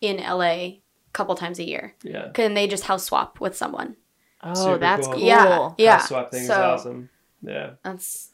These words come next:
Speaker 1: we could totally do that.
Speaker 2: Yeah.
Speaker 1: But
Speaker 2: I mean, we'll
Speaker 1: anyway,
Speaker 2: figure it out.
Speaker 1: this
Speaker 2: But
Speaker 1: isn't
Speaker 2: it's, yeah,
Speaker 1: about
Speaker 2: it's
Speaker 1: us.
Speaker 2: kinda funny,
Speaker 1: <laughs>
Speaker 2: like, everyone has, like, a, like, their own little, I mean, most people that I know, like, they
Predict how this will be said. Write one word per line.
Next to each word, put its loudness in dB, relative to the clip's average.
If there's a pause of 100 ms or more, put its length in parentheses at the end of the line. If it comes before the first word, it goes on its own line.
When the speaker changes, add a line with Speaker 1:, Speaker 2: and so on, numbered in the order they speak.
Speaker 1:
we -12
could -10
totally -2
do -4
that. -6 (140)
Speaker 2:
Yeah. -2
Speaker 1:
But 2 (140)
Speaker 2:
I -12
mean, -6
we'll 0
Speaker 1:
anyway, 2
Speaker 2:
figure 0
it -2
out. -2
Speaker 1:
this -4
Speaker 2:
But 0
Speaker 1:
isn't 2
Speaker 2:
it's, 2
yeah, 10
Speaker 1:
about 8
Speaker 2:
it's 8
Speaker 1:
us. 2
Speaker 2:
kinda -6
funny, 2
Speaker 1:
<laughs> 0
Speaker 2:
like, -6
everyone -4
has, -4
like, -6
a, -6
like, -8
their -2
own -2
little, -6 (1200)
I -4
mean, -8
most -4
people -6
that -4
I 0
know, -8
like, -10
they -8